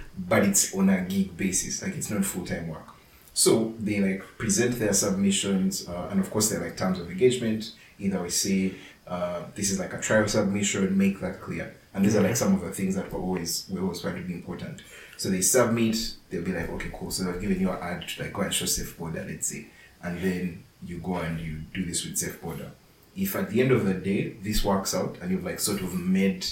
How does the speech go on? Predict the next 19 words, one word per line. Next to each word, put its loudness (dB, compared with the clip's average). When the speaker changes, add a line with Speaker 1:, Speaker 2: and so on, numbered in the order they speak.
Speaker 1:
money, 2
Speaker 2:
Mm-hmm. 0
Speaker 1:
then 4
that -2
gig 0
pays 0
for, -2
like, -4
the, -2
the -2
work -2
they -6
have -6
done, -6
right? -4
So -2
the 0
argument 2
is, -2